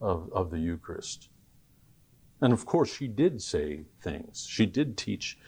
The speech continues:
people about it and made it known what she believed, but it wasn't this, you know, anxiety-filled kind of thing. It, it flowed naturally and organically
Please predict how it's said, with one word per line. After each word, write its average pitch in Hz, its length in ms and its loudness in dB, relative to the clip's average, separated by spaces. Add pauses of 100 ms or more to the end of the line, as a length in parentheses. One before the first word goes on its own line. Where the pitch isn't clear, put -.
(300)
people 87 400 4 (380)
about 82 320 4
it 107 100 0
and 95 480 0
made 101 200 6
it 107 100 -6
known 92 220 2
what 87 140 0
she - 120 -4
believed, 92 560 0 (160)
but 92 140 2
it 104 120 0
wasn't 110 440 2
this, - 380 -4 (480)
you 117 60 4
know, 107 180 6
anxiety-filled 104 1300 2
kind 85 160 -2
of 80 60 -6
thing. 85 160 0
It, 92 100 0 (360)
it 113 160 -4
flowed 104 720 4
naturally 92 720 -4
and 85 100 -4
organically 92 960 0